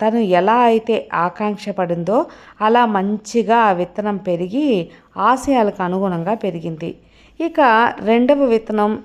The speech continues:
ఏదైతే భయపడుతూ ఉందో అలాగే ఎదురు చూస్తూ ఉంది. ఈ లోపల ఒక కోడిపుంజు పురుగుల కోసం తింటూ తింటూ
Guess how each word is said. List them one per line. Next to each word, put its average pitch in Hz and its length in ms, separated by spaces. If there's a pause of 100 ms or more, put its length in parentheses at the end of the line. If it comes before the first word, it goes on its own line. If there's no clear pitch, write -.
ఏదైతే 214 460
భయపడుతూ 185 580
ఉందో 180 400 (380)
అలాగే 220 760 (560)
ఎదురు 226 360
చూస్తూ 208 320
ఉంది. 180 480
ఈ 269 180
లోపల 233 600
ఒక 202 160
కోడిపుంజు 208 800 (440)
పురుగుల 269 340
కోసం 202 400
తింటూ 190 420
తింటూ 214 680